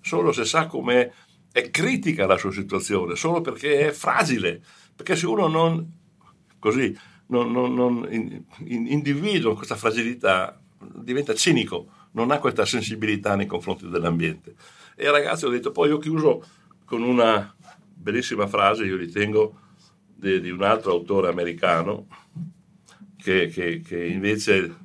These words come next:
sempre contemporaneo a Steinbeck, eh, il quale dice a un certo punto, eh, "La primavera è un periodo bellissimo per me. Finiscono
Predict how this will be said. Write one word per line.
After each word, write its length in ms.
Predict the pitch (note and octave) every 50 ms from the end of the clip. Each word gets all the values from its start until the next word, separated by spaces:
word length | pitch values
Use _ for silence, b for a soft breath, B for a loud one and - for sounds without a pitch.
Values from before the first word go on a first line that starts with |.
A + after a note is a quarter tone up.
| - - _ _ _ _ _
sempre 340 | - - - A#2+ A2 A2 A2
contemporaneo 720 | G#2+ F2+ G2+ G2 G2+ G#2 G2+ G2 G2 G#2 G#2 G#2 G2+ F#2+ F2+
a 60 | F2
Steinbeck, 640 | - - F#2+ E2+ E2 E2+ F2+ F2+ G2 A2 G#2+ - - b b b b b b b b b b b _ _ _ _ _ _ _ - - -
eh, 380 | - A2 G2 F2 - - E2+
il 60 | F#2 G2+
quale 220 | - B2+ B2+ A2+
dice 260 | G#2+ A2+ A#2 A2 A2 G#2+
a 40 |
un 60 | G2 G2
certo 240 | A#2+ A2 G#2 G#2+
punto, 580 | G2+ A2+ B2 B2 A#2 A2+ A2 G2+ G2 G2+ - - _
eh, 400 | - - - - - - - -
"La 60 | -
primavera 580 | G#2+ - A#2 A#2+ A2+ A2+ C3 C3+ B2 A2+ F#2 F2+ B B B B B B
è 140 | _ - -
un 240 | G#2+ G#2 G2 G2+ -
periodo 380 | - G#2+ G#2+ A2+ A#2 A2 G#2 G2
bellissimo 560 | G2+ G2+ G2 G#2+ G#2 F#2+ - - F2+ E2+ E2
per 140 | E2 F2 E2+
me. 360 | E2 E2 E2 E2 E2 - - _ _ _ _
Finiscono 760 | - - G#2+ A2 A#2 A2+ A#2 - G#2 G2+ G2+ G2 F#2 - B